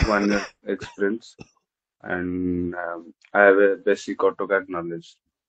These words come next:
Speaker 2: Okay, so right now your profile is?
Speaker 1: Uh, but I'm, I'm one year experience in, uh, site engineer, as a site engineer।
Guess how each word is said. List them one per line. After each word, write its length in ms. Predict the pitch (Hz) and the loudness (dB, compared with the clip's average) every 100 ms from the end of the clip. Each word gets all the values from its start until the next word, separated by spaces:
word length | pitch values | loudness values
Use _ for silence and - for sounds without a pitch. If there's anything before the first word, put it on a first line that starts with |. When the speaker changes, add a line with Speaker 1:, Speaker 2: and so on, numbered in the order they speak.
| _ _ _ _ _ _ _ _ | _ _ _ _ _ _ _ _
Speaker 2:
Okay, 320 | 131 123 _ 113 | -20 -20 _ -20
so 180 | - | -16
right 200 | 143 165 | -14 -14
now 80 | 170 | -14
your 160 | 165 165 | -16 -16
profile 400 | 156 - 151 175 | -16 -14 -14 -16
is? 280 | 302 _ _ _ _ _ _ _ _ _ _ _ _ _ _ _ _ _ _ _ - | -20 _ _ _ _ _ _ _ _ _ _ _ _ _ _ _ _ _ _ _ -4
Speaker 1:
Uh, 480 | 101 95 90 92 90 - | -2 -2 -2 -4 -4 0
but 240 | 95 - | 4 6
I'm, 380 | 101 101 101 95 _ 104 - _ _ - | 6 6 0 -12 _ -18 -18 _ _ 4
I'm 260 | 117 120 | 6 10
one 220 | 127 127 | 10 10
year 220 | 127 123 117 | 10 8 6
experience 520 | 113 - 120 110 110 | 2 -4 -4 -4 -4
in, 260 | 104 101 | -2 -2
uh, 220 | 101 95 90 | -2 -4 0
site 280 | 104 95 | 0 0
engineer, 360 | 98 92 92 92 | -2 -8 -4 -6
as 100 | 95 | -6
a 60 | 104 | -6
site 280 | 95 87 | -6 -6
engineer। 400 | 90 85 - 85 | -8 -10 -12 -16